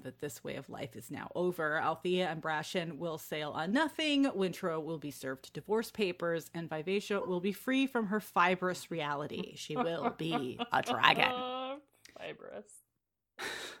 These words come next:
Speaker 1: And honestly, I think Vivacia will be the worst dragon of all, because we all remember that
Speaker 2: Oh,
Speaker 1: Bolt
Speaker 2: man.
Speaker 1: fucking sucked.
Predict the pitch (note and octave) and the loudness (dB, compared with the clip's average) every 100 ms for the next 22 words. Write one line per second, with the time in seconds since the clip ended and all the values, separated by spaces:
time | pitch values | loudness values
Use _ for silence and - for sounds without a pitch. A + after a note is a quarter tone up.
0 | - - _ _ - F#3+ G#3 B3 - G3+ | -20 -20 _ _ -2 4 8 6 6 6
1 | G3 G#3 F#3+ G#3+ F3+ F3 G3 F#3+ F#3 F#3 | 6 6 8 8 8 4 4 6 6 4
2 | E3 D3+ E3+ G3+ - F#3 D#3+ D#3 E3 D3+ | 2 2 6 6 4 2 2 2 -2 -2
3 | C#3+ C3+ F3 G#3+ F3+ G#3 A3 A#3+ C4 G#3 | -4 0 4 6 8 8 10 12 10 8
4 | F3+ E3+ E3 F3 F3+ F3+ D3+ D#3+ D3 - | 4 2 2 2 4 4 2 -4 -8 2
5 | A#3 C4 - D4+ - F3 D3+ - | 8 10 10 10 8 4 4 0